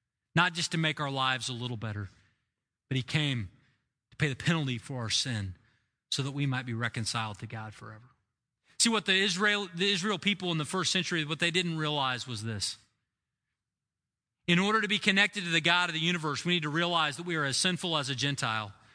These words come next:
not to pursue God because we're whole, as holy as a Jew.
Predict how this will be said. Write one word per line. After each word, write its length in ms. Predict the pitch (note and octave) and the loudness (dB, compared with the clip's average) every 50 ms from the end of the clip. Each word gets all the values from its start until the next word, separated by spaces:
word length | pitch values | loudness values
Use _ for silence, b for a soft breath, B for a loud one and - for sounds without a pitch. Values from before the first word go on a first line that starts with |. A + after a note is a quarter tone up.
| b b b b b b b _ _ _ _ _ _ _ _ _ _ _ - | b b b b b b b _ _ _ _ _ _ _ _ _ _ _ 2
not 220 | D#3 D#3+ D#3+ - | 4 4 4 0
to 60 | D3+ | -4
pursue 360 | - D#3 C#3+ - - E3+ D#3+ | -4 -2 -2 0 0 0 0
God 280 | C3+ C#3+ C#3+ C3+ C3 A#2+ | 0 0 0 0 0 -4
because 280 | B2+ B2+ - C3+ A2 A#2+ | -6 -6 -6 -6 -6 -4
we're 100 | C3 A2 | -6 -6
whole, 260 | - C#3 C#3 D3+ C#3 | -4 -4 -6 -4 -4
as 180 | B2+ A#2+ - | -4 -4 -4
holy 360 | - - D3 C#3+ C#3 C3+ B2+ A#2 | -2 -2 -2 -2 -2 -2 -2 -4
as 140 | G#2+ G2+ | -4 -4
a 40 | A2 | -6
Jew. 340 | G#2 G2 G#2 G2+ G2 F2+ | -6 -6 -6 -6 -6 -8